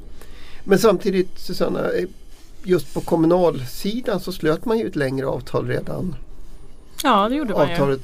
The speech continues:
Speaker 2: Det visste vi ju faktiskt.
Speaker 1: Så, nej, men då är frågan,
Speaker 2: Mm.
Speaker 1: vad är, vad, vad, vad upplever man som fördelar, tror, upp, som du har uppfattat i en bransch där man får till ett lite längre avtal?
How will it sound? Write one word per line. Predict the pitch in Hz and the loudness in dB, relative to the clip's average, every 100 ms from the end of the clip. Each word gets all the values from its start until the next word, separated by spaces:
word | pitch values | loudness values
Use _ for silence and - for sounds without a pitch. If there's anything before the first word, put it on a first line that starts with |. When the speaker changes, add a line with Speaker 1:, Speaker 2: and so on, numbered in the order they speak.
| - | -2
Speaker 2:
Det | 226 | 0
visste | 254 - 262 | 0 -2 -6
vi | 254 | -6
ju | 180 | -6
faktiskt. | - - 208 - - - | -8 -10 -12 -12 -12 -10
Speaker 1:
Så, | - 190 202 | 0 2 4
nej, | 190 | 4
men | 185 185 | 4 2
då | 185 | 2
är | |
frågan, | 185 202 185 160 | 2 4 4 2
Speaker 2:
Mm. | 156 | 2
Speaker 1:
vad | 175 180 | 2 2
är, | 170 170 | 2 0
vad, | 165 170 175 - | 0 2 2 2
vad, | 175 180 190 185 | 0 0 0 -2
vad | 185 190 | 0 0
upplever | 185 175 160 | 2 0 2
man | 330 - | 2 2
som | 175 | -2
fördelar, | - 202 175 156 240 220 160 | -2 0 2 2 0 0 0
tror, | - - - - | -2 -4 -4 -4
upp, | - - | -4 -4
som | - - | -2 0
du | 196 | 2
har | 190 170 151 | 4 2 2
uppfattat | - - - 135 127 - | 0 0 0 0 0 -2
i | - | 0
en | - | 0
bransch | 127 127 - | -2 -2 -2
där | 135 | 0
man | 120 120 | 2 2
får | - | 0
till | - - 240 240 | -2 2 4 4
ett | - | 0
lite | - - | -2 0
längre | 139 - - | 0 0 0
avtal? | - - - | 0 -2 -6